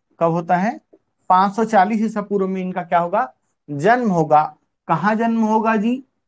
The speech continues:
तो कुंडल ग्राम,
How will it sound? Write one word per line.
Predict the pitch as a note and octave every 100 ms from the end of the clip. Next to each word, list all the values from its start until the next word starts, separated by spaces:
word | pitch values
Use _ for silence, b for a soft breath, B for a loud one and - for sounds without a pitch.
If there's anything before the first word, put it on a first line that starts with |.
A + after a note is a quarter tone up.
| _ _ _ _ _ _ _ _ _ _ _ _ _ _ -
तो | A#3 A#3 A3+ - _ _ _ _
कुंडल | C4+ C4+ C4 C4 C#4
ग्राम, | A3 F3+ E3 B2